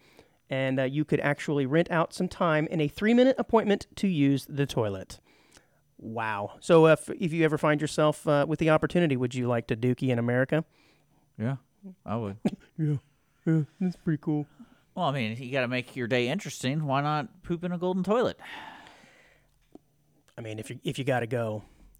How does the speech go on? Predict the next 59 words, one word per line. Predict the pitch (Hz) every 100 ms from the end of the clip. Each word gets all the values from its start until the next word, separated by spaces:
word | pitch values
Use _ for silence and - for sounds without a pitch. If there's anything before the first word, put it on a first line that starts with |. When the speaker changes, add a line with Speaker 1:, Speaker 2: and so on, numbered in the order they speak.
| _ -
Speaker 1:
But | 202
I'm | 208
t-, | - - 220 -
and | 202
apparently | - 254 240
it | 165
was | 180 190
actually | 139 - 214
working. | 147 127 160 - 262 _ -
Uh, | - 139
duh. | 120 101 -
So | 151
when | 147 143
they | 139 147 -
removed | 147 139 156 185
the | 139
Speaker 2:
I |
wonder | 143 180
Speaker 1:
toilet, | 220
it | 147 -
caused | 139 127 -
all | 165 135
kinds | - 123 120
of | 156
Speaker 2:
I |
wonder | 220 233
if |
Speaker 1:
damage | 151
Speaker 2:
they |
Speaker 1:
and | 123
Speaker 2:
charge | 117 135 131
you |
different | 113 120 120 107
for | 101
Speaker 1:
flooding. | 127 113 110 98 95 _ _ - 117
Speaker 2:
doing | 113 113 113
number | 107 101
one. | 92 123 139 - _ _ _ _ _ _ _ _ _
Speaker 1:
Well, | 170
you | 185
got | 185 175
three | 185
minutes. | 180 160 139
I | 127
think | 143
you're | 131
Speaker 2:
So | 131
Speaker 1:
free |
Speaker 2:
you | 135
Speaker 1:
to | 135
Speaker 2:
do |
whatever. | 113 127 135
Speaker 1:
I | 151
think | 175 156
you're | 147
free | - 175 139
to |
do | 127 120
whatever. | 123 123 135 120 104 95